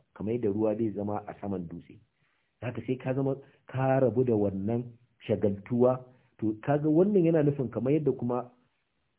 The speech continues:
al-Imamu, al-Imamu Ibn Hajar yake faɗa ƙarƙashin yana sharhi a cikin wani hadisi daga cikin hadisai na Manzo Allah sallallahu alaihi wasallam yake cewa babu, ba daidai bane in baka tashi yin aure ba ka tafi neman aure.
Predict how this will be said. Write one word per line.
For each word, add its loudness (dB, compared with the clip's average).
al-Imamu, -2
al-Imamu -4
Ibn -2
Hajar 0
yake -2
faɗa -4
ƙarƙashin -12
yana -4
sharhi -6
a -12
cikin -10
wani -4
hadisi -8
daga -8
cikin -10
hadisai -8
na -6
Manzo -6
Allah -6
sallallahu -6
alaihi -10
wasallam -8
yake -8
cewa -8
babu, 2
ba 2
daidai 2
bane 4
in -2
baka 0
tashi -2
yin -4
aure -2
ba 0
ka -6
tafi -16
neman -10
aure. -12